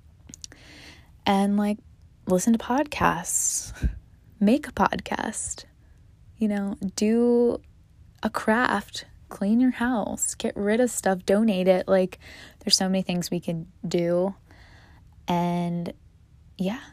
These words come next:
so I hope you guys enjoyed this week's episode. I, of course, will be, you know, asking you guys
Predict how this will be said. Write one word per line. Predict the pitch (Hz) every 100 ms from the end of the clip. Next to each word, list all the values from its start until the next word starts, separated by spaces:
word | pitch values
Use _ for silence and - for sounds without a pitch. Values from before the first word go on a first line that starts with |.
| -
so | - 208 196 190
I | 190
hope | 190 196 190
you | 214
guys | 208 208
enjoyed | 202 196 190 190 -
this | 185 175
week's | 185 185 - -
episode. | 180 180 - 175 175 247 - - - - - - -
I, | 180
of | 175
course, | - 175 170 -
will | 185
be, | 180 180 180 175 180 185 _ - - -
you | 190 175
know, | 175 175 175
asking | 175 170 - 185 180
you | 180
guys | 180 180 180 180 -